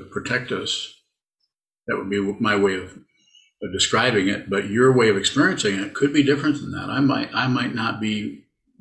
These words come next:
really accurate. I'm only responding to you because you asked. But that might be, you, you are going to need to see that. And that, that may be what I've just said to you may be helpful.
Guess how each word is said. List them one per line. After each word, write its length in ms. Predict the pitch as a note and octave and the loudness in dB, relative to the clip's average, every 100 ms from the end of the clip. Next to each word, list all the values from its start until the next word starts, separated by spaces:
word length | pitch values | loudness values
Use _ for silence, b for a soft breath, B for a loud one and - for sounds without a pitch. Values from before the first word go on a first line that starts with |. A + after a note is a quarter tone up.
| - B2+ | -16 -4
really 320 | A2+ G#2+ - | 0 2 0
accurate. 500 | A2 B2+ - F#2+ - | 0 -2 -2 -4 -4
I'm 180 | G2 G2 | -2 0
only 160 | G2+ G2+ | 2 2
responding 580 | F#2+ - A2+ C3+ A#2+ F#2+ | 0 0 2 2 2 0
to 80 | |
you 180 | F#2+ G2 | -2 -2
because 380 | F#2+ - G2 F2+ | -4 -4 -4 -2
you 80 | G#2 | -4
asked. 380 | A#2 - - - B B B B B B B B B _ | -4 -6 -10 -14 B B B B B B B B B _
But 240 | - F#2 - | -12 -10 -8
that 200 | G2+ G#2 | -8 -6
might 240 | G2+ - | -6 -6
be, 440 | A2 G#2 G2+ - B B B B B | -4 -4 -4 -6 B B B B B
you, 220 | - C3+ D3 | 0 2 4
you 200 | C3+ D#3 | 4 4
are 60 | B2+ | 4
going 200 | B2+ A2 | 4 2
to 80 | |
need 180 | G2+ G#2 | 0 -2
to 80 | G2 | -2
see 200 | F#2 A2+ | -2 0
that. 300 | F#2+ F2 - - b b b b _ - | -2 -6 -12 -20 b b b b _ -10
And 280 | G#2+ G2 F#2+ | -4 -2 -2
that, 380 | A2 A2 - _ - | -4 -6 -14 _ -8
that 200 | A2+ A2 | -6 -4
may 160 | G#2+ | -4
be 340 | G#2 G#2 G#2 G2+ | -2 -2 -2 0
what 120 | G#2+ | 0
I've 160 | G#2+ | 0
just 180 | G2 G2 | 2 2
said 200 | A2+ G#2 | 2 0
to 60 | G2 | 0
you 140 | G2+ | -2
may 200 | G2 G#2 | 0 0
be 160 | G2+ F#2+ | 2 0
helpful. 540 | G#2 G#2+ - - - | -2 -2 -4 -6 -10